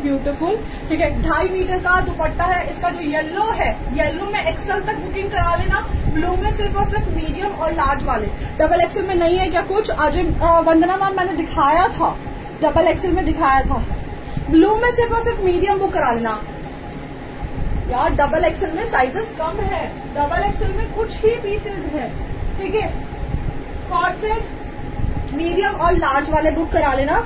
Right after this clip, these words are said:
ठीक है। प्राइस इसका जाएगा सेवन नाइंटी नाइन रुपीज। ब्यूटीफुल आर्टिकल है, बहुत ही लवली, ठीक है, पूरे नेक पे वर्क है, ठीक है, पूरे नेक पे वर्क है, ब्यूटीफुल सा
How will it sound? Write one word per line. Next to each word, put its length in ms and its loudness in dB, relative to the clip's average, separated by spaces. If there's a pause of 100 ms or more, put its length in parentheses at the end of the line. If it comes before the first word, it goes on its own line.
(140)
ठीक 160 4
है। 80 0 (360)
प्राइस 300 4
इसका 260 2
जाएगा 340 2
सेवन 440 2
नाइंटी 380 0
नाइन 260 0
रुपीज। 340 2
ब्यूटीफुल 540 0
आर्टिकल 440 0
है, 160 4 (100)
बहुत 360 4
ही 160 4
लवली, 360 2 (160)
ठीक 140 0
है, 60 4 (280)
पूरे 320 6
नेक 360 6
पे 160 4
वर्क 300 4
है, 160 2 (180)
ठीक 140 0
है, 80 4 (280)
पूरे 300 6
नेक 300 2
पे 100 2 (100)
वर्क 280 6
है, 120 6 (100)
ब्यूटीफुल 520 0
सा 180 2